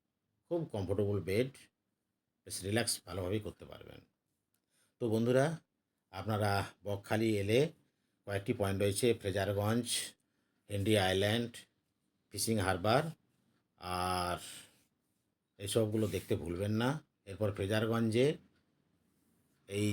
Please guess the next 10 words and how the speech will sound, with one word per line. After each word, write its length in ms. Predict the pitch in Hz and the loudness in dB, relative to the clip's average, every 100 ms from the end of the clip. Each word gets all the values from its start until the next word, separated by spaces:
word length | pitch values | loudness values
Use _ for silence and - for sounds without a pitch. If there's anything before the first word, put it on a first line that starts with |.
| 98 | 2
যে 120 | 101 98 98 95 - _ _ | 4 4 4 0 -6 _ _
সি 120 | - 120 | -4 0
সাইডে 280 | 113 107 110 107 | 2 2 4 4
এলাম, 180 | 101 117 110 | 4 2 0
এখানে 200 | 95 104 98 | -2 -2 0
বেশ 140 | 98 95 - - - _ _ _ | -2 -2 -6 -8 -16 _ _ _
ইয়াস 260 | 104 117 113 - | 0 2 2 0
ঝড়ে 220 | 104 104 120 120 _ _ | 2 4 4 2 _ _
ভীষণভাবে 380 | 98 - 107 107 | -4 0 2 2
ক্ষতিগ্রস্ত 480 | 104 104 92 98 - | 0 -6 -4 -6 -4